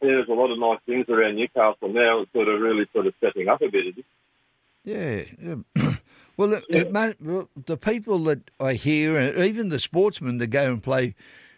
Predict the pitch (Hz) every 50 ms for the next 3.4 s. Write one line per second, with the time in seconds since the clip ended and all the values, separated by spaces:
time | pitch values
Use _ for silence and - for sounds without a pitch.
0 | _ _ - 117 127 131 131 131 131 131 131 131 127 127 120 - - 202 226 220
1 | 214 165 - - 127 127 127 127 131 127 104 - 120 120 120 113 104 - 95 87
2 | - - - _ _ _ _ _ _ _ _ _ _ _ _ _ _ _ _ _
3 | - 135 127 131 127 127 127 135